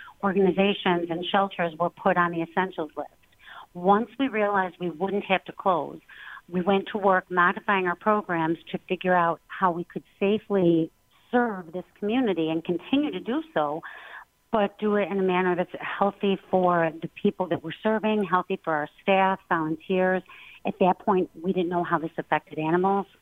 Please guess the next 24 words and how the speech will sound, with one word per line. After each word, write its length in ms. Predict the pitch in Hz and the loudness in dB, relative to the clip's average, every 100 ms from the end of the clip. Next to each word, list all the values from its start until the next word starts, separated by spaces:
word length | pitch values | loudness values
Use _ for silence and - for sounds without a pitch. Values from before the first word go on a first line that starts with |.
| - - | -20 -4
So, 160 | 185 170 | 0 0
and, 220 | 180 170 | 0 0
and 140 | 190 | 0
we 120 | 180 170 | 0 -2
still 200 | - 285 | 0 2
really 260 | 202 196 185 | 2 0 0
don't 180 | 180 180 | -2 -2
know 120 | 165 - | -6 -4
too 100 | 254 | -2
much 200 | 160 - | -2 -2
about 260 | 165 147 - | -2 0 0
that, 300 | 185 139 - | 2 0 0
but 180 | - 170 - - - - | 0 0 -2 -16 -20 -6
we 140 | 202 170 | -4 -2
had 180 | 185 | -2
to 80 | - | -4
do 160 | 180 196 | -4 -2
this 140 | 190 - | 0 2
in 100 | 175 | 4
a 40 | |
manner 320 | 170 175 180 | 4 2 0
that 140 | 160 - | -4 -4
protected 480 | 175 - 175 175 | -4 -2 -2 0
everyone. 560 | 170 170 175 156 147 | 0 -2 -8 -10 -10